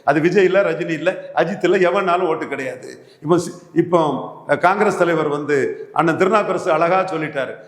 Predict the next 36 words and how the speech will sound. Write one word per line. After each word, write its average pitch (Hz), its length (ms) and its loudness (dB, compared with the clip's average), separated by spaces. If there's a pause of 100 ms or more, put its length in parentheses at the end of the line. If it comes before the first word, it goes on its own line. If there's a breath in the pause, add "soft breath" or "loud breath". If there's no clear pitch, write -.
(120 loud breath)
ராதிகா 190 320 4
கிட்ட 175 240 0
ஓட்டு 160 220 0
இருந்தா, 156 680 -2
வ-, 147 40 -6
வடிவேலுகிட்ட 180 540 0
ஓட்டு 156 260 0
இருந்தா, 147 520 0
சிவாஜி 196 360 0
கிட்ட 170 220 -4
ஓட்டு 156 220 -2
இருந்தா, 147 640 -2
ராஜேந்தருக்கு 190 520 0
ஓட்டு 156 260 0
இருந்தா, 147 240 -2
பாக்கியராஜ் 180 500 2
ஓட்டு 151 200 -4
இருந்தாருன்னு 151 420 -6 (180 loud breath)
அரசியல் 180 540 2 (160)
விவரம் 202 420 2
தெரிஞ்சவர் 180 440 2
தெள்ள 208 340 2
தெளிவா 233 420 2
சொல்லிட்டாரு. 165 460 -4 (200 loud breath)
அதே 185 220 4
மாதிரி 226 240 2
அரசியல் 208 300 -4
விவரம் 214 300 0
தெரிஞ்ச 180 260 -2
நானும், 170 400 -4 (240 loud breath)
வ-, 165 440 2
ஜான் 202 240 2
ஆரோக்கியசாமி 190 520 -2
வாங்குற 196 400 0
கோடிக்கு 190 320 -2
உங்களை 175 200 -4